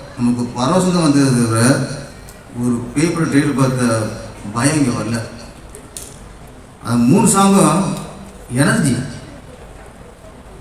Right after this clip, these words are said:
அந்த புள்ளியார் சாங் வந்து அவங்க ஸ்ரீதர் மாஸ்டர் கலக்கிட்டார். சாங் ஆறு எண்டு வரைக்கும் அவ்வளோ எனர்ஜி.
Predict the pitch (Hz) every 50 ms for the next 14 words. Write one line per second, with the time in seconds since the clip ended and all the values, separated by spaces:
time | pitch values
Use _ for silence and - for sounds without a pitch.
0 | - - - - - - - - - - - - - 117 117 120 123 123 123 135
1 | 139 151 165 160 147 - 156 151 151 147 151 156 156 156 165 156 147 143 139 139
2 | 135 139 143 143 135 135 127 131 131 - 120 110 - - - - - - - -
3 | - - - - - 587 698 784 831 880 906 906 932 906 906 906 880 906 932 -
4 | 932 988 1017 1017 988 988 1047 1047 1077 1077 1077 1077 - - 571 679 807 880 906 932
5 | 932 - - - - - - - - 190 170 139 123 120 - - - - - -
6 | 117 - 165 180 185 - - 143 143 165 - 185 185 185 190 180 - - - 214
7 | 214 202 170 170 147 117 - -